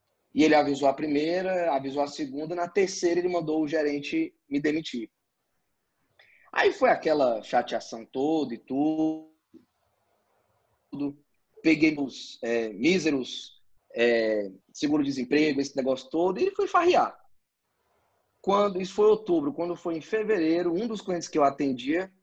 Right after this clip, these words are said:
que é o dono das C V Cs de, de Fortaleza, o franqueado Master,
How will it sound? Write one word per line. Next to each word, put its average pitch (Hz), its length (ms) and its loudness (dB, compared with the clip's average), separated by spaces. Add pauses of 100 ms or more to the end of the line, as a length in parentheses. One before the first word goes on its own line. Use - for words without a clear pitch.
(580)
que 135 220 4
é 131 80 8
o 131 260 2
dono 123 320 -2
das 120 280 2
C - 200 -4
V 127 140 -2
Cs 117 340 -4
de, 110 560 -4
de 104 140 -8
Fortaleza, 120 720 2
o - 40 0
franqueado 117 500 0
Master, 131 520 -2